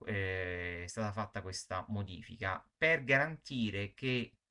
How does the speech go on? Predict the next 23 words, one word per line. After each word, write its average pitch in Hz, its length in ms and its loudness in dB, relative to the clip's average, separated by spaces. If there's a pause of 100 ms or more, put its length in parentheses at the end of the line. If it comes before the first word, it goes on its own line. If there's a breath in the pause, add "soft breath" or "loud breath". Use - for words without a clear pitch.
tutte 143 380 -4
le, 107 360 2
eh, 95 420 -4
decisioni 104 560 -4
pubbliche 117 320 -4
di 95 60 -6
investimento 92 960 -4
che, 87 280 -8
eh, 82 260 -8
vengono 104 300 -2
deliberate 92 680 -4
dalla, 82 480 -6
ah, 76 640 -12
dall'odierno 87 840 -4
cipes - 680 -4 (420 loud breath)
contribuiscano 175 1000 0
al 127 180 6
raggiungimento 113 680 -2
degli 98 160 -2
obiettivi 87 480 -10
di 85 100 -14
sviluppo - 480 -16
sostenibile. - 760 -16